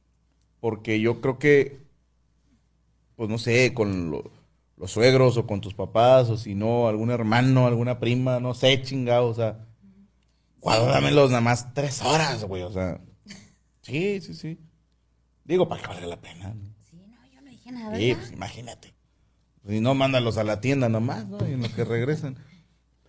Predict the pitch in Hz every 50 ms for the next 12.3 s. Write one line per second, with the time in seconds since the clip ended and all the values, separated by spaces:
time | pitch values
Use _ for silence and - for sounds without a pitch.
0 | _ _ _ _ - 151 156 160 220 - 196 180 185 190 190 208 170 214 214 208
1 | 208 208 214 214 208 - - - 240 254 - - - 190 202 190 151 104 92 -
2 | - - _ _ _ _ _ _ _ _ _ _ _ _ _ _ _ _ _ -
3 | 131 123 117 120 131 135 127 127 123 120 110 - - - - - - - _ _
4 | _ _ _ _ _ _ _ _ _ _ _ _ _ _ _ _ _ - 131 127
5 | 117 135 147 156 165 165 170 165 165 - 190 170 - - 104 98 95 104 117 131
6 | 147 147 127 120 113 117 127 139 131 113 92 - - 95 127 131 123 110 123 104
7 | 95 85 - - - - 98 98 95 101 95 92 - - 147 139 131 117 117 117
8 | 113 117 110 110 110 107 101 101 98 101 113 123 131 127 113 107 110 120 120 -
9 | - - _ _ _ _ - 170 220 269 262 214 208 214 214 - - 220 - 196
10 | 175 160 151 147 147 151 151 160 170 175 170 165 147 127 - 160 151 160 175 180
11 | 180 165 151 139 131 123 123 123 127 131 127 127 120 113 110 107 107 - 139 127
12 | 127 123 127 135 147 147